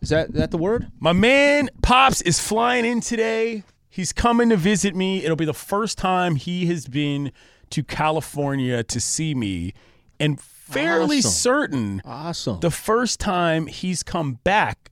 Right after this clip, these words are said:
Speaker 2: to Southern California
Speaker 1: Okay.
Speaker 2: since he lived here. Now, let me tell you guys a little story.
Speaker 1: Sure.
Speaker 2: Obviously, I was born and raised in D C, but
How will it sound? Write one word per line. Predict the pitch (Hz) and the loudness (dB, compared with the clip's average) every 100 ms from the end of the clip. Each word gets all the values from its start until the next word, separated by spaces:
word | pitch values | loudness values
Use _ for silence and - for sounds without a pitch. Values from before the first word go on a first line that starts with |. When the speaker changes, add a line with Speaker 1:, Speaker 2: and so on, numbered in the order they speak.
| - | -8
Speaker 2:
to | - | -4
Southern | - - 220 202 175 | -2 0 0 0 -2
California | 143 120 110 107 95 98 110 - | -2 -2 -4 -6 -6 -6 -8 -6
Speaker 1:
Okay. | 98 | -4
Speaker 2:
since | 127 156 147 | -4 -4 -4
he | 208 | -6
lived | 208 277 254 - | -2 -2 -2 -4
here. | 104 - - - - | -4 -6 -16 -14 -2
Now, | 165 | 0
let | 233 | 2
me | 277 254 | 0 -4
tell | - 196 | 0 0
you | 208 | 0
guys | 170 151 | -2 -2
a | 160 | -2
little | 110 131 | -4 -6
story. | - 254 190 87 - | -4 0 0 -2 -2
Speaker 1:
Sure. | 139 120 - _ _ _ _ _ - - - - - _ _ _ - | 0 0 -4 _ _ _ _ _ -20 -20 -20 -20 -20 _ _ _ 0
Speaker 2:
Obviously, | 214 233 214 | 2 4 4
I | 214 | 4
was | 190 | 4
born | - 185 202 | 2 2 4
and | 180 | 2
raised | 175 160 | 2 0
in | 165 | 0
D | 143 156 | -2 -2
C, | - 110 107 127 - | -2 -4 -4 -8 -8
but | 113 269 143 123 | 2 6 6 2